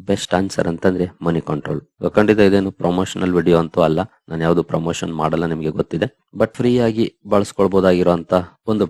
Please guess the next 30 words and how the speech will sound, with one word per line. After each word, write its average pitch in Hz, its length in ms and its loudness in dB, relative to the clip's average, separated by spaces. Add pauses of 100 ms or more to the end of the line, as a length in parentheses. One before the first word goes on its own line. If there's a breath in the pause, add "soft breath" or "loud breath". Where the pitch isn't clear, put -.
ಪ್ಲಾಟ್‌ಫಾರ್ಮ್. 78 480 0 (180)
So 110 60 -4 (100)
ಹೇಗೆ 117 260 4 (260 soft breath)
ಬಳಸ್ಕೊಳ್ಳೋದು? 80 520 2 (640)
ಮನಿ 107 240 2
ಕಂಟ್ರೋಲ್ 98 340 2
ಅಂತ 92 120 -2 (100)
ನಾನು 95 160 -2 (280)
Google 92 260 2
ಅಲ್ಲಿ 90 240 0
ಸರ್ಚ್ 85 280 -4
ಮಾಡಿದ್ದೀನಿ, 85 320 -2 (120)
ನೋಡ್ಬೋದು. 82 300 -4 (200)
ಮೊದಲನೇ 92 440 0 (200)
ಲಿಂಕ್ 90 260 -4
ಇದೆ 87 100 4 (200)
ಮನಿ 87 220 -2
ಕಂಟ್ರೋಲ್ 85 320 0 (240)
ವೆಬ್‌ಸೈಟ್. 85 500 0 (640 soft breath)
ಇದನ್ನ 95 300 0
ನಾನು 90 220 -2
ಕ್ಲಿಕ್ 92 220 -2 (120)
ಮಾಡಿದ್ರೆ 80 320 2 (480 soft breath)
ಈ 113 260 6
ರೀತಿ 104 220 0 (160)
ಇಂಟರ್‌ಫೇಸ್ 92 560 -2
ಓಪನ್ 78 300 -4
ಆಗುತ್ತೆ. 76 260 -14 (220)
ಮನಿ 98 180 2
ಕಂಟ್ರೋಲ್ 92 320 0